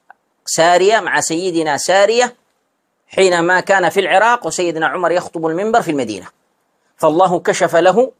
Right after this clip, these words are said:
عن الحادثة أمامه التلفاز. هل كل الخ-، الصحابة رأى؟ ما في إلا سيدنا عمر. رأى سيدنا حارثة وهو واقع في مأزق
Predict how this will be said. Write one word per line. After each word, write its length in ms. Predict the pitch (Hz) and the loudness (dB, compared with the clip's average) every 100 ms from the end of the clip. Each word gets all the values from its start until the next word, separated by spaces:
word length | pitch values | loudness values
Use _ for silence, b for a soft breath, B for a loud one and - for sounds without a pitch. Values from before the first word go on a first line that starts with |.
| _ _ _ 143 | _ _ _ -4
عن 140 | 175 | -2
الحادثة 640 | 165 - 190 196 202 202 | -4 -2 -2 0 0 0
أمامه 300 | 165 165 120 | 0 0 -2
التلفاز. 540 | 120 185 165 120 95 - _ _ _ _ _ _ _ _ _ _ | -4 -4 -2 -2 -4 -18 _ _ _ _ _ _ _ _ _ _
هل 240 | - 190 208 | -2 0 0
كل 260 | - 214 | 0 4
الخ-، 240 | 208 190 - | 4 4 2
الصحابة 640 | 208 175 - 165 202 196 | 2 0 -2 -2 0 2
رأى؟ 220 | 196 240 - _ _ _ | 2 -2 -8 _ _ _
ما 100 | 180 | -6
في 80 | 175 | -4
إلا 140 | 180 | -6
سيدنا 320 | 160 180 180 190 | -6 -6 -6 -6
عمر. 300 | 110 107 - _ _ _ _ _ - | -6 -10 -16 _ _ _ _ _ -2
رأى 240 | 160 185 | 2 2
سيدنا 480 | 165 208 208 175 175 | 2 0 0 -2 -2
حارثة 540 | 139 202 220 220 254 247 _ _ _ _ _ _ _ _ | -2 0 0 0 -2 -4 _ _ _ _ _ _ _ _
وهو 320 | 147 156 170 | 0 4 6
واقع 280 | 185 233 220 | 4 2 -2
في 120 | 185 175 | -2 -4
مأزق 520 | 170 127 123 - | -4 -6 -10 -16